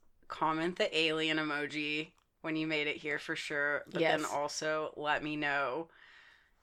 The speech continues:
Speaker 1: what you think about aliens. Are they real? Are they not? What do they look like? What are they trying to do here? What's gonna happen?
Speaker 2: Yeah, like, do you think this is, like, a,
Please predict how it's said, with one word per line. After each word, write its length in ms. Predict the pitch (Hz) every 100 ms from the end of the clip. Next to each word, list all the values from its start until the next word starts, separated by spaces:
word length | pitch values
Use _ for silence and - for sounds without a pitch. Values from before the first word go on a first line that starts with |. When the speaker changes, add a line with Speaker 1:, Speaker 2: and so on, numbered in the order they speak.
| _ _ _ _ -
Speaker 1:
what 260 | 160 147
you 100 | 143
think 240 | - 143 139
about 240 | 139 107
aliens. 500 | 113 120 82 113 - -
Are 100 | 147
they 120 | 143
real? 320 | 180 202 202
Are 180 | 185 151
they 100 | 151
not? 380 | 160 170 160 139
What 100 | 156
do 80 |
they 140 | 135 120
look 300 | 160 202 -
like? 280 | 175 170 165
What 120 | 151
are 80 | 151
they 120 | 139
trying 240 | - 143
to 80 | 143
do 300 | 151 - 202
here? 640 | 185 190 175 165 160 156 - - - - _ _ _ _ -
What's 260 | 156 156 -
gonna 180 | 151
happen? 480 | 143 87 - 90 123 185
Speaker 2:
Yeah, 340 | 240 220 139
like, 300 | 127 165 170
do 80 | 190
you 80 | 190
think 240 | 214 208
this 200 | 196 -
is, 160 | 202 180
like, 220 | 185 180
a, 360 | 156 135 120